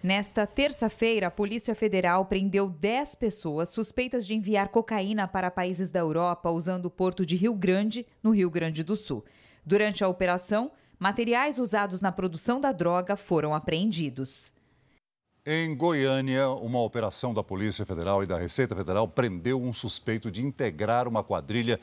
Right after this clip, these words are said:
Speaker 2: que contrabandeava produtos eletrônicos. Foram cumpridos ao todo dezoito mandados judiciais. Os alvos são suspeitos de importar produtos ilegalmente do Paraguai.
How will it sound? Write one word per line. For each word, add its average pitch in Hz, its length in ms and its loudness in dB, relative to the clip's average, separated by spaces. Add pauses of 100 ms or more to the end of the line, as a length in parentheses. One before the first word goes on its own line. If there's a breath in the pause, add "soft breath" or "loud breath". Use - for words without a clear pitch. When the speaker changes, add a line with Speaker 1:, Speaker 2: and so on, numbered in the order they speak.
(160 loud breath)
Speaker 2:
que 127 140 -4
contrabandeava 135 960 0
produtos 113 580 -4
eletrônicos. 127 840 -2 (640)
Foram 214 220 -4
cumpridos 135 640 -4
ao 104 120 2
todo 131 360 0
dezoito 123 520 2
mandados 110 640 2
judiciais. 117 880 0 (160)
Os 147 180 -2
alvos 160 400 2
são 180 100 2
suspeitos 139 600 0
de 143 60 -2
importar 143 460 2
produtos 139 680 -2
ilegalmente 117 640 0
do 113 120 -2
Paraguai. 113 680 2